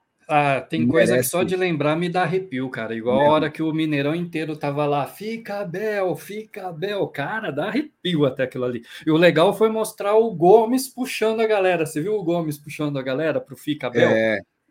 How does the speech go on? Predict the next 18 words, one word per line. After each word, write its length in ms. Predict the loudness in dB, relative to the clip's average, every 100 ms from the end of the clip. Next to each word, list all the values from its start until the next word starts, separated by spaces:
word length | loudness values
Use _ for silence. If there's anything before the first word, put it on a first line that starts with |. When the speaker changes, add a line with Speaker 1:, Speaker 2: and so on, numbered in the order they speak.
| -6
Speaker 1:
Achei 340 | -2 0 0
da 220 | 2 2
hora 220 | 4 4
Speaker 2:
exatamente, 160 | 2 -2
Speaker 1:
aquilo 140 | -4 -4
Speaker 2:
né, 80 |
Speaker 1:
ali. 80 | -4
Speaker 2:
mano? 140 | -6 -6
Então, 280 | -4 -2 -2
é 120 | -2
de 100 | 0
arrepiar, 580 | 0 0 0 2 2 2
né, 200 | -2 -4
cara? 320 | -2 -2 -2
Speaker 1:
É 100 | -4
de 80 | -4
Speaker 2:
Então, 100 |
assim, 100 | -4